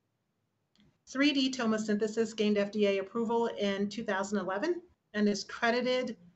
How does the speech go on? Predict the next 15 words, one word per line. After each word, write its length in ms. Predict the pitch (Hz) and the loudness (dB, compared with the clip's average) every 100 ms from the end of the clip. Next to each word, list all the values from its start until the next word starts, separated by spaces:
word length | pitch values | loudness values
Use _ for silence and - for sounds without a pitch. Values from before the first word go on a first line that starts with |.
| - | -6
with 140 | 208 202 | -4 -4
continuing 640 | 202 208 233 226 220 214 | -6 -2 0 2 2 2
this 180 | 196 190 | 0 -4
reduction 460 | 185 185 - 202 | -6 -6 -4 -4
in 100 | 180 | -4
breast 260 | 180 175 - | -4 -6 -6
cancer 280 | 190 185 175 | -10 -8 -6
mortality. 760 | 175 175 185 180 180 165 - - _ _ _ _ _ _ - - | -6 -6 -6 -6 -6 -6 -10 -14 _ _ _ _ _ _ -20 -4
In 120 | 220 | 0
addition 340 | 214 233 277 226 | 0 0 0 -2
to 160 | 233 | 0
an 120 | 208 202 | 0 0
accuracy 500 | 285 - 226 208 220 | -4 -2 -4 -4 -2
improvement 500 | 202 - 240 233 214 | -2 -4 -6 -2 -2
of 140 | 185 | -2